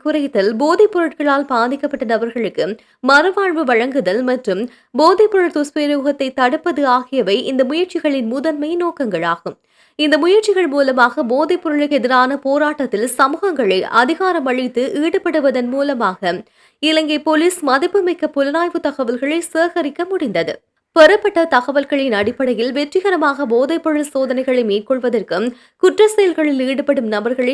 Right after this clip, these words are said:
கைது செய்வதற்கும் குற்றங்களை குறைப்பதற்கும் காவல்துறை அதிகாரிகள் இருபத்தி நான்கு மணி நேரமும் செயல்படுகின்றனர்.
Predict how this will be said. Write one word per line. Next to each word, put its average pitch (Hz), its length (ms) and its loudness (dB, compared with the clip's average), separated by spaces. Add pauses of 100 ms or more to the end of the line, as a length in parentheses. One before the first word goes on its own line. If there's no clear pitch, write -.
(120)
கைது 302 340 0
செய்வதற்கும் 202 580 -4 (360)
குற்றங்களை 370 500 4 (100)
குறைப்பதற்கும் 294 640 0 (100)
காவல்துறை 285 560 -2 (200)
அதிகாரிகள் 254 580 -2 (340)
இருபத்தி 370 380 2
நான்கு 294 320 -2
மணி 240 200 -2
நேரமும் 277 400 -2
செயல்படுகின்றனர். 190 800 -4